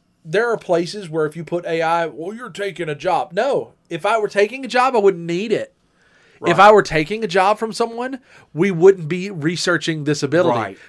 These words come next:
Speaker 1: We're reaching a point where we need autonomous and autonomy
Speaker 2: I think that
Speaker 1: because
Speaker 2: goes,
Speaker 1: of that.
Speaker 2: I think that
Speaker 1: It's
Speaker 2: goes
Speaker 1: a
Speaker 2: back
Speaker 1: give and
Speaker 2: to,
Speaker 1: take.
Speaker 2: that probably goes back to when the first automation started making it into factories and stuff.
Speaker 1: Uh-huh.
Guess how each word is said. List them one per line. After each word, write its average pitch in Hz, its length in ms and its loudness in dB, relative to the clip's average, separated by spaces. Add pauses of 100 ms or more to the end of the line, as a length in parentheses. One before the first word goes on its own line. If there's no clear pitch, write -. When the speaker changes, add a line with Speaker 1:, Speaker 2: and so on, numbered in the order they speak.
(100)
Speaker 1:
We're 160 180 4
reaching 165 360 0
a 151 60 0
point 165 280 -2
where 151 160 2
we 143 180 0
need 160 480 -4
autonomous 135 1080 -4
and 143 120 -6
autonomy 135 600 -6 (160)
Speaker 2:
I 165 60 -6
think 196 240 2
that 151 160 4
Speaker 1:
because 208 280 4
Speaker 2:
goes, 117 140 -2
Speaker 1:
of - 40 -14
that. 104 220 -6
Speaker 2:
I 135 60 -2
think 147 260 -4
that 123 160 -6
Speaker 1:
It's 147 120 -2
Speaker 2:
goes 147 100 -4
Speaker 1:
a 113 40 -14
Speaker 2:
back 107 100 2
Speaker 1:
give 180 120 6
and 160 120 -8
Speaker 2:
to, 113 400 -4
Speaker 1:
take. 107 180 -20
Speaker 2:
that 156 240 0
probably 120 420 -4
goes 110 220 -10
back 110 280 -10
to 117 120 -14
when 107 160 -12
the 107 80 -14
first 110 300 -12
automation 104 580 -12
started 101 300 -12
making 101 260 -14
it 98 120 -16
into 98 340 -14
factories 98 600 -14
and 95 120 -18
stuff. 95 320 -14
Speaker 1:
Uh-huh. 254 300 -8